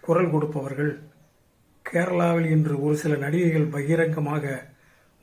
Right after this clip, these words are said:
ஒரு சில நடிகர்கள், இயக்குனர்கள் மீது காவல்துறையில்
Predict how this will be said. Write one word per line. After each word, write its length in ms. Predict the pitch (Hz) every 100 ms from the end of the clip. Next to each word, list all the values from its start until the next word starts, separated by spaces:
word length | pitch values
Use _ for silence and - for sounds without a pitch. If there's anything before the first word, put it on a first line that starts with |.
| -
ஒரு 140 | 160
சில 200 | 160 156
நடிகர்கள், 580 | 139 143 170 180 165 156 143
இயக்குனர்கள் 580 | 165 160 160 151 147 139
மீது 260 | 139 131 127 - -
காவல்துறையில் 840 | 160 165 175 156 143 139 143 151